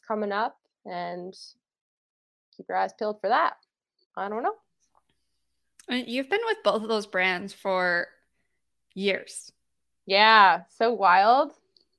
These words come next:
Speaker 1: I know, it's actually crazy. It's, like, part of my identity. <laughs> Kinda, I don't know, maybe that's how I look at it, but yeah, Salomon has been, like, ten years and Smith has been, I don't even know,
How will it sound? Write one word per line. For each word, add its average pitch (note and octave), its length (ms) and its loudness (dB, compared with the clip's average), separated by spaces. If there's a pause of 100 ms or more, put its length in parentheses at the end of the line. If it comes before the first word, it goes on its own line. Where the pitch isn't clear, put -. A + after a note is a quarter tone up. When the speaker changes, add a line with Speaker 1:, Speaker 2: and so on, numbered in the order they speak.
(140)
Speaker 1:
I G3+ 120 -2
know, G#3+ 260 0
it's F3 140 -6
actually G3+ 300 -6
crazy. G#3 440 -6
It's, D#3+ 360 -12
like, E3 300 -6 (340)
part F#3+ 140 -6
of F3+ 80 -8
my E3+ 100 -6
identity. E3 720 -10 (340)
<laughs> - 520 -20
Kinda, A3 380 -2 (160)
I E4+ 40 -6
don't B3 140 -4
know, A3+ 140 0
maybe A3+ 360 -2 (160)
that's A3+ 200 -2
how F#3 100 2
I F3 160 4
look D#3+ 180 -8
at D#3 160 -2
it, D#3 120 -14
but D3+ 180 -6 (640)
yeah, F#3+ 360 4
Salomon G3 640 -4 (140)
has F3 180 -8
been, F3 180 -10
like, D#3+ 340 -14
ten F#3 240 -10
years F#3+ 460 -4
and E3+ 280 -12 (600)
Smith F#3 300 -8
has F3 200 -6 (120)
been, F3 360 -8 (1200)
I - 60 -8
don't F3+ 140 -10
even F3+ 200 -12
know, F#3 460 -6